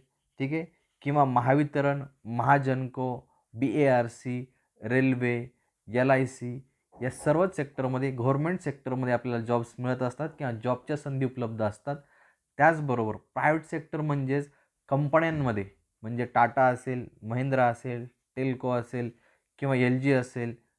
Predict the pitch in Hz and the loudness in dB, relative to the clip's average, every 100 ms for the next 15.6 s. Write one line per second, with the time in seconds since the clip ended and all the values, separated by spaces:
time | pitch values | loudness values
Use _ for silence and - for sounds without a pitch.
0 | _ 135 135 - _ - 139 139 151 185 | _ -10 -8 -10 _ -2 -2 0 2 2
1 | 190 156 139 135 131 123 117 127 165 - | 0 -4 -4 -2 -2 -2 -4 -4 -6 -12
2 | _ _ - 117 120 156 156 151 131 123 | _ _ -4 -2 0 2 0 0 -2 -2
3 | 120 117 127 123 123 120 117 107 120 117 | -2 -4 -2 -2 -2 -4 -4 -4 -8 -8
4 | 120 120 120 135 135 123 127 120 110 113 | -10 -6 -6 -6 -8 -2 -2 0 -2 -4
5 | 113 107 - 151 - _ _ _ _ 139 | -6 -8 -6 -8 -8 _ _ _ _ 6
6 | 156 143 135 139 131 131 139 - 143 139 | 6 4 0 2 2 0 -8 -6 -6 0
7 | 147 147 160 127 131 131 139 135 139 131 | 0 2 0 2 0 0 -4 -4 0 2
8 | 123 127 123 120 120 113 - 135 135 196 | 2 -2 -6 -4 -4 -6 -4 0 0 -2
9 | _ _ _ _ - 143 - 135 135 - | _ _ _ _ -2 -2 0 -4 -8 -8
10 | 110 120 120 135 156 156 175 175 175 - | -4 -2 2 2 2 2 2 2 -2 -6
11 | - 135 123 117 127 - 160 165 156 151 | -2 -2 0 0 0 2 -2 -2 -2 -2
12 | 139 151 156 147 _ _ _ 123 127 139 | 0 -2 -4 -8 _ _ _ -2 0 0
13 | 151 156 139 135 127 135 143 131 123 131 | 0 0 2 0 -2 -8 -2 0 0 -2
14 | 156 107 110 120 120 147 156 151 147 151 | -4 -6 0 0 0 -2 0 0 0 0
15 | 139 127 131 - 175 | 4 4 2 -6 -6